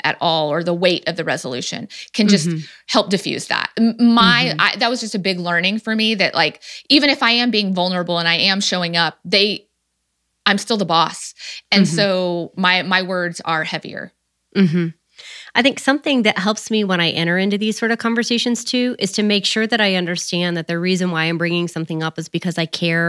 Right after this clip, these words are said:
Speaker 2: or I value the relationship as well. And so, like, if, if Tiffany and I were having a conflict, one of the first things I would always say is, "Hey, I, I need some help. I'm having trouble with, like, a situation between the two of us.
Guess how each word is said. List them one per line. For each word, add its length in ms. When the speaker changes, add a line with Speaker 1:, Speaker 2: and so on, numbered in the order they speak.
Speaker 2:
or 160
I 100
value 460
the 100
relationship 680
as 120
well. 400
And 160
so, 380
like, 240
if, 220
if 160
Tiffany 320
and 80
I 140
were 80
having 240
a 80
conflict, 480
one 80
of 60
the 60
first 280
things 200
I 120
would 80
always 240
say 180
is, 140
"Hey, 320
I, 300
I 120
need 180
some 160
help. 240
I'm 100
having 260
trouble 600
with, 180
like, 220
a 80
situation 720
between 320
the 80
two 180
of 140
us. 280